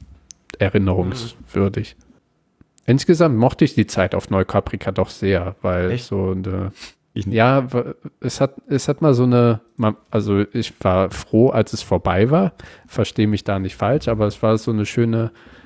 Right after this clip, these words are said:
Speaker 1: Abwechslung mal zu dem,
Speaker 2: Ja, ja, okay.
Speaker 1: ähm, Schiffleben. Aber ich war sehr froh, als dann mit Pauken und Trompeten und dem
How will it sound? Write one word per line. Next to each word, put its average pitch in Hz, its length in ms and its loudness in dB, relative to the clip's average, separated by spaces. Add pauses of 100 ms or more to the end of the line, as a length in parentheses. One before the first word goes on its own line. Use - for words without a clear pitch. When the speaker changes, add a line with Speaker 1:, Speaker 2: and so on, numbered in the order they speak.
(160)
Speaker 1:
Abwechslung 110 720 2
mal 95 220 2
zu 98 340 0
dem, 98 180 0
Speaker 2:
Ja, 120 120 2
ja, 110 180 2
okay. 98 260 -4
Speaker 1:
ähm, 90 260 -6 (500)
Schiffleben. 95 640 -2 (2000)
Aber 104 160 4
ich - 140 -2
war 104 120 6
sehr 123 220 4
froh, 127 320 4
als 107 320 0
dann 98 500 0
mit 101 380 -4
Pauken 117 380 2
und 98 160 0
Trompeten 107 640 0
und 92 220 0
dem 95 240 0